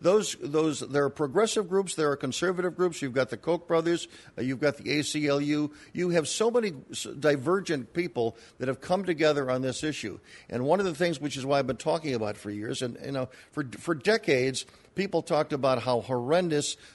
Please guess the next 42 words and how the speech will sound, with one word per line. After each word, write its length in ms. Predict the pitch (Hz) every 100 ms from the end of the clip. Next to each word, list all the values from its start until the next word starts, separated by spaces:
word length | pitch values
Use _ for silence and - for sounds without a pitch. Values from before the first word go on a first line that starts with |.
| -
the 80 | 127
welfare 540 | 135 170 170 - 123
system 440 | - 113 - 107 104
was 200 | 104 104
in 100 | 101
this 160 | 101
country. 280 | - 101 120
And 80 | 147
they 120 | 151
talked 380 | - 175 175 -
and 120 | 139
they 60 | 123
talked 340 | 156 165 160
and 100 | 127
they 60 | 123
talked, 400 | 147 160 151 - - - -
and 120 | 156
they 100 | 156
never 280 | 170 180 185
got 160 | 165
anything 360 | 156 147 160 143
done. 280 | 151 120 98 - -
Finally, 460 | - 180 220 220 202
when 180 | 170
it 80 | 151
was, 140 | 143 -
when 260 | 135 143
it 40 | 135
was 120 | 123
brought 360 | - 160 180 180
to 120 | 139
a 60 |
head 220 | 131 147 131
under 180 | 131
the 100 | 117
Clinton 280 | - 180 -
administration 640 | 151 151 135 - 135 143 143
with, 260 | 208 -
with 180 | 160 147
Newt 220 | 160 170
Gingrich 360 | 151 139 131 -
involved, 440 | 113 87 - -